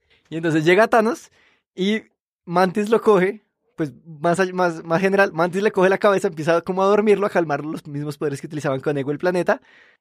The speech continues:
y todos lo amarran y empiezan a quitarle el guante.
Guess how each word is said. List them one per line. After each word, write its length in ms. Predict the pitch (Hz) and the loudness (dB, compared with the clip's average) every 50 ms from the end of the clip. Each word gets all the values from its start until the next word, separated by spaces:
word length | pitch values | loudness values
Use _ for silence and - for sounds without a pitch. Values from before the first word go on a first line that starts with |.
| _ _ | _ _
y 140 | - 208 214 | -8 -8 0
todos 420 | - 233 226 226 226 220 - - - _ _ _ | 2 4 4 4 2 0 -6 -16 -20 _ _ _
lo 140 | - 190 202 | 0 2 2
amarran 440 | 214 220 247 254 233 226 226 240 226 - | 2 4 4 4 4 2 0 -2 -6 -10
y 80 | - 185 | -12 -12
empiezan 320 | 170 156 - 165 156 165 | -12 -10 -10 -10 -6 -6
a 60 | 170 165 | -6 -6
quitarle 480 | 190 180 - 165 147 143 143 160 170 - | -6 -2 0 0 0 0 -2 -6 -8 -6
el 140 | 165 143 139 | -8 -8 -6
guante. 380 | 165 139 117 - - - _ | -6 -8 -8 -8 -14 -20 _